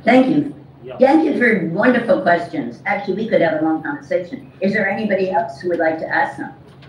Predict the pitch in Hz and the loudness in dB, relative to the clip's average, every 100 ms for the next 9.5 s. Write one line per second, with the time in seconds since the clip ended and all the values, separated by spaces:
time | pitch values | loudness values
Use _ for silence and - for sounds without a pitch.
0 | - - - - - - - - 123 - | -20 -20 -18 -20 -20 -20 -20 -20 -20 -20
1 | - 131 - - 131 - 147 156 147 214 | -16 -16 -16 -14 -12 -12 -10 -10 -8 -10
2 | 214 - 156 156 139 - 139 127 - 135 | -10 -14 -12 -12 -12 -14 -16 -16 -14 -14
3 | 139 131 - - 123 120 117 113 - - | -12 -16 -20 -16 -14 -12 -12 -14 -20 -20
4 | - - - - - - 156 143 165 214 | -20 -20 -20 -20 -20 -16 -14 -10 -8 -8
5 | - 180 170 139 165 151 156 160 165 - | -12 -12 -12 -12 -12 -14 -14 -14 -14 -16
6 | - - 143 139 - - 135 147 151 156 | -20 -20 -20 -20 -20 -20 -12 -10 -8 -10
7 | - - 147 156 170 180 180 - - 160 | -14 -18 -14 -12 -10 -10 -12 -18 -16 -14
8 | - - 190 180 - - - - - - | -14 -12 -12 -12 -14 -20 -20 -20 -20 -16
9 | 123 123 120 113 | -14 -12 -14 -16